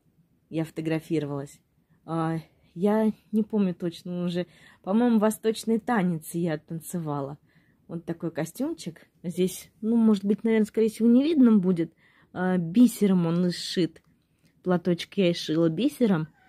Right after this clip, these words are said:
И вот это вот, м, топик тоже. <laughs> Но куда же дети девяностых без дредов? Самодельные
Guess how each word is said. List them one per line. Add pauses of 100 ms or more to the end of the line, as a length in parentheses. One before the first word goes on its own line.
(280)
И (220)
вот
это
вот, (680)
м, (100)
топик (400)
тоже. (1200)
<laughs> (920)
Но
куда
же (600)
дети
девяностых (200)
без (140)
дредов? (600)
Самодельные